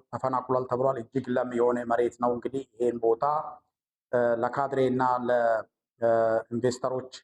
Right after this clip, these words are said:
ለመስጠት የታቀደ እቅድ መሆኑን ነው አድማጮቻችን፣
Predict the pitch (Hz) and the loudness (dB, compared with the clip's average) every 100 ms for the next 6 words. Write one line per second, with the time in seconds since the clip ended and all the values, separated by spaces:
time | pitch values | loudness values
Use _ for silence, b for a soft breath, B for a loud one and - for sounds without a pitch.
0 | _ _ _ _ _ 127 143 143 143 - | _ _ _ _ _ -2 0 -2 -4 -4
1 | 151 - - 120 123 135 - - 127 123 | -4 -6 -2 -2 0 -4 -4 -6 0 -2
2 | 123 117 120 120 127 131 127 120 117 113 | -2 -6 0 2 2 0 0 0 -2 -4
3 | - 120 - 117 _ 147 | -12 -18 -12 -12 _ -2